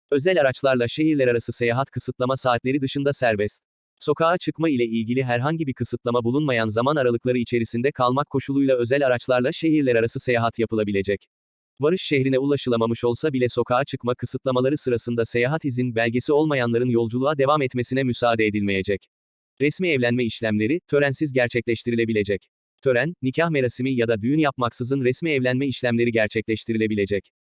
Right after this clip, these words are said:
Ancak ilgili genelgede belirtildiği şekilde on yedi Mayıs iki bin yirmi bir tarihine kadar nişan, kına, tören, nikah merasimi ya da düğün yapılmasına kesinlikle müsaade edilmeyecek. Dinlenme tesislerinde yeme içme hizmeti kurallar dahilinde verilecek.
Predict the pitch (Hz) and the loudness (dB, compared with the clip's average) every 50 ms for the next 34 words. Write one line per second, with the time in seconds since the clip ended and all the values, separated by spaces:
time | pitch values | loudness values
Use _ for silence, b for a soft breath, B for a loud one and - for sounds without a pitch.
0 | _ _ _ - - 170 185 170 170 151 - 143 135 123 123 131 139 117 123 120 | _ _ _ -2 0 0 2 2 0 -2 0 -2 -2 0 0 0 0 2 2 2
1 | 123 123 120 123 127 151 156 127 123 123 127 123 - 127 123 123 127 123 - 120 | 2 0 0 0 0 0 0 0 0 0 0 0 -2 -2 -2 0 -2 -2 -2 -4
2 | 113 - 120 117 110 107 110 139 170 175 156 139 123 123 120 117 107 104 - 117 | -4 -2 -2 0 0 0 0 2 0 2 2 0 0 2 2 0 0 0 -4 -8
3 | - - 123 117 147 165 160 147 143 131 123 123 123 147 156 - 143 131 120 113 | -6 -4 -2 0 0 0 0 0 -2 0 0 0 0 -2 -2 0 0 0 2 2
4 | 113 110 110 104 - 113 110 113 113 107 104 104 - 107 107 131 156 _ - - | 0 0 0 -2 -2 0 0 0 0 0 -2 -4 -4 -4 -4 -4 -6 _ -4 -2
5 | 123 113 123 135 _ - 131 120 113 120 147 - _ - 139 143 - 170 175 165 | -2 -2 -2 -4 _ 0 0 2 2 0 -2 -6 _ -4 -4 -2 0 0 0 2
6 | 151 139 135 131 - - 147 156 151 131 131 127 156 147 127 139 147 160 151 135 | 2 0 0 -2 -2 -4 -4 -2 0 0 0 0 0 0 0 0 2 2 2 2
7 | - - 120 117 117 - - 123 123 - 127 120 - 135 139 143 - - 143 127 | 0 0 -2 -2 -2 -2 -4 -6 -4 -4 -4 -4 -2 -2 -4 -4 -2 -2 -2 -2
8 | 117 - - 117 110 110 110 107 101 110 107 101 101 95 95 92 98 92 _ _ | -2 0 0 0 2 2 0 0 0 0 0 0 0 0 0 -2 -2 -4 _ _
9 | _ _ _ _ _ _ _ _ _ _ - 143 147 151 156 160 170 175 165 - | _ _ _ _ _ _ _ _ _ _ -4 -2 0 2 2 2 0 0 0 0
10 | 135 123 - 131 123 - 131 127 127 123 127 127 120 113 117 135 151 143 127 - | 0 0 0 -4 -6 0 0 0 2 2 2 2 2 2 0 0 0 -2 -4 -2
11 | 117 113 113 117 117 107 123 127 - 156 - 135 131 127 127 131 143 151 127 123 | -2 -2 0 0 -2 -2 -2 -2 -4 -2 0 2 4 4 4 4 2 2 2 2
12 | 120 120 127 127 131 135 143 135 123 113 110 107 104 98 107 98 _ _ | 2 4 2 2 2 2 2 4 4 2 4 2 2 2 0 -2 _ _